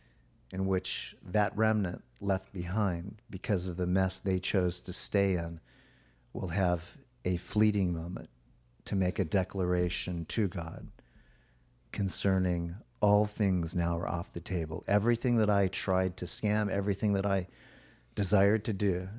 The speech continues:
to make myself in your image, as opposed to acknowledging that I was made in your image, and I needed to reflect that. Lord, forgive me. That's going to be the qualifier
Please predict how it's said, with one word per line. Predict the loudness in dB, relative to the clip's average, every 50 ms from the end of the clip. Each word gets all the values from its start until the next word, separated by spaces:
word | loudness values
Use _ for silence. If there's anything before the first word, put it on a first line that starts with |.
| -14 -12
to | -8 -4
make | -2 -2 -2 -4 -6 -12 -14 _
myself | -2 0 2 2 2 2 0 -2 -6 -6 -8 -10 -14 -14 -14 -14 -14 -14 -18 -20 -20 -20 -20 _ _ _ _ _ _ _ _ _ _ _ _ _ _ _ _ _ _
in | -8 -6 -2
your | 0 0 2 2
image, | 2 0 -2 -4 -6 -10 -14 -16 -16 -18 -18 _ _ -6
as | -4 -4 -4
opposed | 0 2 2 2 2 0 -2 -4
to | -4 -6
acknowledging | -4 -2 -2 -2 0 0 0 -2 -2 -4 -6 -8 -8 -8 -12 -14 -16 _ _ _ _ -20 -20 _ _ _ _ _ _ _ _
that | -10 -6 -6 -4
I | -2 -2 -4
was | -2 0 0 2 2 2 2 0 -2
made | -2 -4 -4 -8
in | -8 -8
your | -8 -8 -6 -6
image, | -6 -6 -8 -8 -10 -10 -12 -14 -14 -14 -16 -16 -20 -20 _ _ _
and | -2 0 2
I | 2
needed | 4 2 2 2 0 0 -2
to | -2 -2
reflect | -2 -4 -4 -4 -2 -2 -2 -2 -4 -6
that. | -6 -6 -6 -6 -10 -14 _ _ _
Lord, | -6 -4 -2 0 0 -2 -4 -4 -8 -12 -16 -18 _ _ _ _ _ _ _ _ _ _ _ _ -14
forgive | -12 -12 -10 -8 -10 -10 -10 -10
me. | -10 -10 -10 -12 -14 -18 -20 _ _ _ _ _ _ _ _ _ _ _ _ _ _ _ -20 _ _ _ _ _ _ _
That's | 0 0 0 2
going | 2 2 2 2
to | 2 0
be | 0 0 -2
the | -2 -4 -6
qualifier | -4 -4 -4 -2 -2 -4 -4 -6 -8 -8 -8 -10 -10 -12 -14 -16